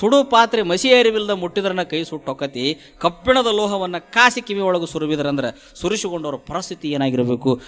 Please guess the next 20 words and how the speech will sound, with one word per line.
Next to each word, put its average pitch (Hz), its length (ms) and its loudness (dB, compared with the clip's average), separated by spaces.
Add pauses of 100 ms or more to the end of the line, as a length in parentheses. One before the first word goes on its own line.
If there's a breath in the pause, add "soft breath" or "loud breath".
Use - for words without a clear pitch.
(120)
ಇಷ್ಟೊಂದು 147 520 2
ಜಟಿಲತೆ, 139 640 2 (280 loud breath)
ಇಷ್ಟೊಂದು 139 420 4
ಅನಾಗರಿಕತೆ 151 1120 2
ಧರ್ಮದ 165 340 4
ಹೆಸರಿನಲ್ಲಿ 139 640 2 (260 loud breath)
ಈ 120 180 0
ದೇಶವನ್ನ 135 480 2
ಕಟ್ಟಿ - 340 -4
ಆಳ್ತಿತ್ತು. 175 720 6 (240 loud breath)
ಕೆಲವೇ 202 400 8
ವರ್ಗದವರು 160 580 6
ಸುಖಭೋಗದಲ್ಲಿ 165 800 4
ಇದ್ರು. 139 300 6 (300 loud breath)
ತೊಂಬತ್ತೊಂಬತ್ತು 156 840 2
ಜನ 147 200 6 (680)
ಅಜ್ಞಾನ, 135 480 2
ಅಂಧಕಾರ, 131 840 2
ತಾಮಸ, 151 560 0
ದುಡಿಮೆ 135 540 2